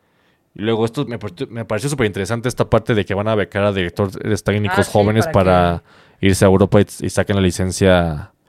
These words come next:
Speaker 1: uefa Pro, una madre así.
Speaker 2: Mucho más fácil.
Speaker 1: Ajá, y que estén mejores preparados, porque si, aquí la gente se queja mucho, güey, de que el, no hay, le dan oportunidad a en-, entrenadores mexicanos. Pero es porque de huevos no están de todo bien preparados, güey.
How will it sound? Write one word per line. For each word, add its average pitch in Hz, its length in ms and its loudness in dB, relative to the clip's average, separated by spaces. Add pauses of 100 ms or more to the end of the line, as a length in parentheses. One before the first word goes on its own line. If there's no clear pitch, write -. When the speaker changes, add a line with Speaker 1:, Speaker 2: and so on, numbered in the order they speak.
(420)
Speaker 1:
uefa 95 340 2
Pro, 87 300 2
una 87 180 0
madre 87 280 -2
así. 117 280 -6 (220)
Speaker 2:
Mucho 151 320 -10
más 143 220 -8
fácil. 147 400 -12 (300)
Speaker 1:
Ajá, 98 240 -2
y 101 40 -2
que - 80 -8
estén 98 240 -6
mejores 98 260 2
preparados, 98 560 2
porque 98 400 -4 (540)
si, - 260 -2
aquí 143 240 0
la 185 160 4
gente 165 240 -2
se - 100 -8
queja 156 280 -4
mucho, 151 380 -6
güey, 127 240 -4
de 110 180 -6
que 101 160 -6
el, 101 180 -10
no 110 80 -6
hay, 117 80 -2
le 120 140 0
dan 113 100 -2
oportunidad 104 600 -6
a - 20 -6
en-, 95 220 -12
entrenadores 101 420 -2
mexicanos. 95 580 -6 (640)
Pero 113 160 4
es 139 120 4
porque 127 320 4
de 110 80 4
huevos 135 640 4 (280)
no 113 160 2
están 135 680 2 (260)
de 101 140 0
todo 123 320 4
bien 123 180 4
preparados, 143 600 0
güey. - 180 -14